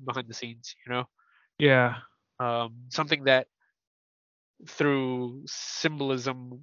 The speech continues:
Speaker 1: we, the viewers, recognize as Illu-, Illuminati, but they, within the confines of their universe, don't. But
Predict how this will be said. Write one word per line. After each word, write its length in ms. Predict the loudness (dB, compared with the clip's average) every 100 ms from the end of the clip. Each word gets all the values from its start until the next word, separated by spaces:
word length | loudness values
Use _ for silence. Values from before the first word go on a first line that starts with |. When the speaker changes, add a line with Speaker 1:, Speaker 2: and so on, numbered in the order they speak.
| -16
Speaker 1:
we, 580 | -10 -4 -2 0 -2
the 100 | -2 -2
viewers, 420 | 2 2 0 0
recognize 520 | -2 -2 -6 -6 -4
as 140 | -6
Illu-, 340 | -6 -8 -8 -10 -10
Illuminati, 560 | -8 -8 -6 -6 -4
but 220 | -4 -6 -6 _ -6
they, 400 | 4 6 6 2
within 540 | -2 -2 -4 -6 -20 -12
the 360 | -4 -4 -2 -6 _ -20 -20 -16 2
confines 420 | 2 4 0 0
of 100 | 0
their 140 | 0
universe, 440 | 0 -4 -6 -6 -10 _
don't. 200 | -2 -2 -4 _ _ _ _ _ _
But 160 | -8